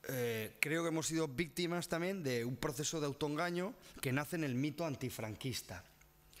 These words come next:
que se basa en una, eh, un autoengaño clarísimo. Elegíamos la víctima número dos, Melitón Manzanas, y la número nueve, Carrero, y a partir de ahí construimos todo el mito antifranquista,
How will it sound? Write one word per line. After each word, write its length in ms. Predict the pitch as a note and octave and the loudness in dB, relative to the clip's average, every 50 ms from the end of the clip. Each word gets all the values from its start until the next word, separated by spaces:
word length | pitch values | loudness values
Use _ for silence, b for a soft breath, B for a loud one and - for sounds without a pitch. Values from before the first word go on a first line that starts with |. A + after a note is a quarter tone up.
| B B B B B B B B B B | B B B B B B B B B B
que 120 | - D3 | 0 6
se 140 | - - C#3+ | 6 6 8
basa 240 | D3+ E3 - G3+ G#3 | 6 4 2 2 2
en 80 | F3 | 2
una, 440 | D#3+ D3+ C#3 C3 B2+ B2 A#2+ G#2+ E2 | 2 2 2 2 0 0 -2 -4 -6
eh, 520 | - - - - - - - - - - - | -6 -8 -8 -8 -8 -8 -8 -8 -8 -8 -6
un 160 | B2 C3 B2 | -2 0 2
autoengaño 480 | C#3 C3+ - C#3+ C3 B2 C3 C3+ D3 D3 | 2 2 2 2 2 2 4 2 2 2
clarísimo. 640 | - C#3 A#2 B2 D3+ B2 - C3 A2+ A2 G#2 F#2+ B B B B B B B B | 0 0 0 2 2 2 2 0 2 0 0 -2 B B B B B B B B
Elegíamos 720 | - C#3+ C#3+ C#3 C#3 D3+ G3 G#3 F3 C#3 B2+ A#2+ A#2+ A2+ B2 | 0 2 2 2 2 2 2 2 2 2 0 -2 -4 -2 0
la 400 | A#2+ A2+ A2+ A2 G#2+ G#2 G#2 G2 | 0 0 0 0 -2 -2 -4 -2
víctima 400 | A#2+ C#3+ C#3+ - - E3 D3+ C#3 | -2 -4 -2 0 -2 0 0 2
número 320 | C3 C#3 C#3 C#3 C#3 C#3+ C#3+ | 2 2 2 2 2 2 2
dos, 400 | D#3 G3 A#3+ A#3+ - - - - - - - - - | 2 2 2 0 -2 -6 -8 -12 -20 -20 -20 -12 -8
Melitón 360 | - G#2+ A2 G#2+ - B2+ B2 | -4 -4 -2 0 2 2 2
Manzanas, 640 | C3 C3 B2 - E3+ F3+ F#3+ G#3 A3+ B3 - - - - | 2 2 2 2 2 2 2 0 -2 -4 -6 -12 -8 -6
y 100 | B2+ A#2 | -4 -2
la 120 | A#2 A2 | 0 0
número 320 | A#2 C3 C#3 D3 C#3 C#3 | 2 2 2 4 4 4
nueve, 460 | C3 C3 C#3+ E3 F#3 F#3+ G#3+ A3 B3 - | 4 4 4 4 4 2 2 0 0 -2
Carrero, 580 | - C#3 B2+ C#3 D#3 F3 F3 G3+ G#3+ B3+ C#4 - B B B B B - - | -2 -2 0 2 2 4 4 2 2 2 -2 -6 B B B B B -4 -2
y 80 | C#3 | 0
a 100 | C3+ C3+ | 0 0
partir 300 | - C3+ A#2 - D#3+ E3 | 0 -4 -2 0 -2 2
de 80 | D#3+ F3 | 2 2
ahí 100 | F#3+ G3+ | 2 2
construimos 720 | - F3 C#3 - - C3+ D3 F#3 E3 B2 C3 C#3 - - - - - | 0 -4 -4 -2 0 0 0 2 0 -2 -4 -6 -10 -12 -14 -16 -4
todo 180 | - C3+ B2+ B2 | -2 0 2 2
el 80 | A#2 | 2
mito 260 | B2 C#3 C3+ - - A#2+ | 2 0 0 0 -2 -4
antifranquista, 880 | A2+ G#2 - C3+ A#2+ - - A#2+ G#2+ F#2+ - A#2 G2+ - - - - | -4 -2 -4 -4 -4 -2 -4 -6 -6 -6 -6 -4 -4 -4 -6 -6 -16